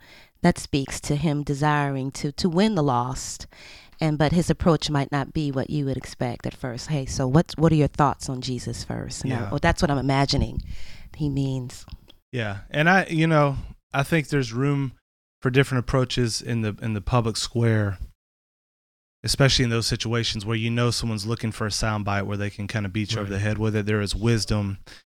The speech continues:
Speaker 2: in learning how to do that. Um, that being said, I think there is also a legitimate critique of taking the posture in, in the public discourse of always avoiding,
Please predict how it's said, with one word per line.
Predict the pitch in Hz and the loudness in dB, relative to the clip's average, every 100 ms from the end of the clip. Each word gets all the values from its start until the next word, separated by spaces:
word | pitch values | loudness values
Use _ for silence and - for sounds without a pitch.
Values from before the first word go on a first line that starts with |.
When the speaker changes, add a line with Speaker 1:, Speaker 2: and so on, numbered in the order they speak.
| _ _ | _ _
Speaker 2:
in | 113 113 107 104 | -2 0 0 -2
learning | 110 117 110 | 0 2 2
how | 104 120 | 2 2
to | 110 | 0
do | 107 104 | 0 -2
that. | 98 98 - - | -2 -6 -10 -10
Um, | 110 101 95 98 120 | -6 -6 -6 -10 2
that | 143 143 | 4 4
being | 135 131 | 4 0
said, | - 143 120 110 113 - _ _ - - - | 0 2 2 0 -4 -10 _ _ -20 -16 -6
I | 120 | -2
think | 143 127 | 2 4
there | - 123 | 4 4
is | 117 | 2
also | 117 117 - 120 110 | 2 0 0 -2 0
a | |
legitimate | 107 104 110 113 110 107 101 - _ | -2 -2 -2 0 0 0 -4 -10 _
critique | - 113 - - 127 110 - - _ | -4 -2 2 2 4 2 -2 -14 _
of | 113 107 101 95 - _ _ _ _ _ _ - | 0 2 2 0 -8 _ _ _ _ _ _ 6
taking | 123 120 120 107 | 6 6 0 -2
the | |
posture | - - 110 104 - 107 98 | 4 4 4 0 -2 -2 0
in, | 104 104 104 | -2 -4 -4
in | 110 104 | -4 -4
the | |
public | - 117 107 101 | 0 2 2 -2
discourse | 104 104 - - 104 95 - | -2 -4 -6 -2 -2 0 -2
of | 104 101 | -4 -4
always | 107 107 104 | -2 0 0
avoiding, | 98 95 104 110 120 120 | -2 -2 0 2 2 0